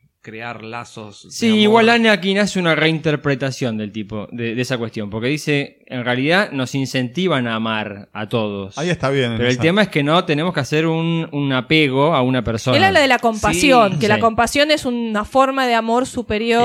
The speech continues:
Speaker 2: Él hace una interpretación complicada.
Speaker 3: Pe-, pe-, pero le encontró la vuelta,
Speaker 2: Sí,
Speaker 3: digamos.
Speaker 2: sí.
Speaker 3: Tu-, estuvo bien ahí.
Speaker 2: Sí.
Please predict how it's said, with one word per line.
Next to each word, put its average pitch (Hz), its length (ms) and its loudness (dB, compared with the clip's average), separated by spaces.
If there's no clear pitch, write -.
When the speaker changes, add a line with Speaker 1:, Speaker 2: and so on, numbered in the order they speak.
Speaker 2:
Él 254 60 2
hace 254 120 0
una 190 100 2
interpretación 117 920 -4
complicada. 107 520 -8
Speaker 3:
Pe-, 90 100 -8
pe-, 92 80 -16
pero 143 180 -2
le 165 80 0
encontró 175 320 -2
la 185 100 2
vuelta, 135 460 0
Speaker 2:
Sí, 110 120 0
Speaker 3:
digamos. 127 440 2
Speaker 2:
sí. 120 100 -2
Speaker 3:
Tu-, 156 140 2
estuvo 170 260 4
bien 160 220 2
ahí. 107 360 -6
Speaker 2:
Sí. 107 300 -8